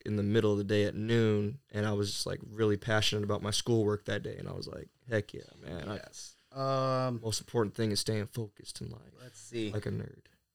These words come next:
Speaker 2: Yeah, twelve twenty-seven A M.
Speaker 1: So it was
Speaker 2: Yeah, that's
Speaker 1: slide on the late night.
Speaker 2: Yeah,
Speaker 1: Yeah.
Speaker 2: yeah, a couple
Speaker 1: <laughs>
Speaker 2: of drinks,
Speaker 1: Couple,
Speaker 2: little, little
Speaker 1: couple
Speaker 2: schlizzy,
Speaker 1: hundred, couple
Speaker 2: yeah.
Speaker 1: hundred.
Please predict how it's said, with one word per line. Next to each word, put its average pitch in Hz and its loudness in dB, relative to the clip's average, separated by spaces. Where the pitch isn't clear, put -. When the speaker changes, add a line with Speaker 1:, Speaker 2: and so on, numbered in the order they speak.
Speaker 2:
Yeah, 113 -6
twelve 123 0
twenty-seven 110 -2
A 92 -8
M. 90 -10
Speaker 1:
So 117 6
it 107 6
was 98 0
Speaker 2:
Yeah, 101 -12
that's - -14
Speaker 1:
slide 156 -2
on 127 -4
the 127 -8
late 131 -16
night. 135 -16
Speaker 2:
Yeah, 120 0
Speaker 1:
Yeah. 113 0
Speaker 2:
yeah, 202 12
a 151 12
couple 123 2
Speaker 1:
<laughs> - -
Speaker 2:
of 123 -4
drinks, 123 0
Speaker 1:
Couple, 120 2
Speaker 2:
little, 117 -16
little 120 -8
Speaker 1:
couple 113 -4
Speaker 2:
schlizzy, - -2
Speaker 1:
hundred, 110 0
couple 113 -4
Speaker 2:
yeah. 120 0
Speaker 1:
hundred. 107 -4